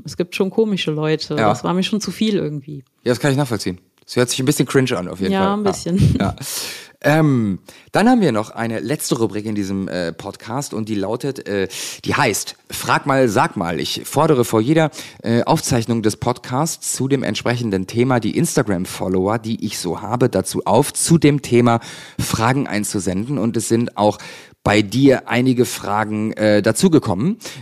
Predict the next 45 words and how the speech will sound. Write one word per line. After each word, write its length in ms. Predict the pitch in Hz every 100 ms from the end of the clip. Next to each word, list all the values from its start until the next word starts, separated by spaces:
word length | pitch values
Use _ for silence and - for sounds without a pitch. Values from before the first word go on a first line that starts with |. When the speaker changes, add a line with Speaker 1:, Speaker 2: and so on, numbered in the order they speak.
| -
Speaker 2:
Äh, 260 | 113 123 120
die 100 | 117
würde 100 | 185
ich 60 | 214
dir 80 |
jetzt 100 | 147
einfach 200 | 110 147
mal 140 | 156 147
stellen. 560 | - - 98 95 85 -
Und 200 | 104 104
zwar, 320 | - 98 85 - 147 -
die 100 | 107
erste 260 | 147 190 202
Frage 400 | 110 90 87 58
eines, 400 | 95 98 - -
äh, 180 | 101
Instagram-Nutzers 920 | 98 156 - 104 95 90 92 - 95 92
lautet, 540 | 76 80 - 123 123
was 260 | 104 180 -
beziehungsweise 760 | - - 131 123 107 104 104 107
wer 540 | 98 95 117 92 95
reizt 340 | 98 110 - -
dich 180 | 107 -
bei 100 | 107
einem 320 | 101 104 98
Dreier 360 | 87 92 98
mehr, 280 | 98 92 92
der 140 | 85 87
Mann 240 | 92 143
oder 160 | 107 110
die 80 | 95
Frau? 320 | - - - -
Speaker 1:
Die 80 | 190
Frau. 340 | - 156 151 _ _ _ _ _ _ -
Speaker 2:
Die 80 | 135
Frau. 260 | - - _ _
Speaker 1:
Ja. 140 | 180 - - - -
Speaker 2:
Das 140 | -
überrascht 420 | 160 165 131 190
mich 120 | 185 127
jetzt 140 | -
ein 60 | 92
bisschen, 420 | 78 - 160 175 -
weil, 420 | 107 104 101 98 -
ähm, 480 | 98 98 98 98